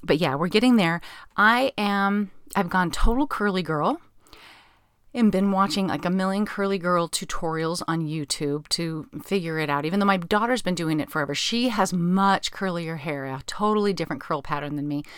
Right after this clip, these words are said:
She has to use much, um, uh, thicker products on her hair. And, um, so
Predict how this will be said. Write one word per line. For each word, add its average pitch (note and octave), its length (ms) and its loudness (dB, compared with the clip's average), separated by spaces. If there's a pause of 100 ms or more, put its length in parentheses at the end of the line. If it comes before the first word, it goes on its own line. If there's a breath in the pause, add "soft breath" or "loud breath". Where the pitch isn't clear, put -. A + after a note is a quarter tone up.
(240 loud breath)
She - 160 -6
has E3+ 80 -4
to - 100 -6
use D#3 220 -6
much, E3 560 -4
um, C#3+ 280 -4 (720 loud breath)
uh, C3 280 -8
thicker - 640 2
products D#3+ 560 0
on D3 160 -2
her C#3+ 140 -4
hair. B2+ 340 -6 (520 loud breath)
And, D#3+ 520 -4
um, C#3+ 380 -6 (280)
so D3+ 480 -2